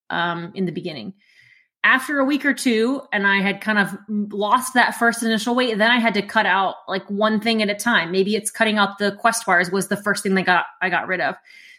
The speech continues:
Then I realized after that how terrible they made me feel.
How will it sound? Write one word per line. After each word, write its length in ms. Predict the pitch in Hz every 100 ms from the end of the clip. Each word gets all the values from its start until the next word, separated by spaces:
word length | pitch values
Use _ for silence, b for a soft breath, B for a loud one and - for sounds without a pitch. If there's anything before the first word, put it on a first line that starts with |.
| B
Then 120 | 247
I 80 | 277
realized 640 | 277 254 247 226 220 208 - _ -
after 260 | 202 208 247
that 180 | 240
how 480 | - - 202 202 202 _ -
terrible 420 | - 240 277 254
they 160 | 214 196
made 220 | 196 196
me 160 | 190 180
feel. 400 | - 233 -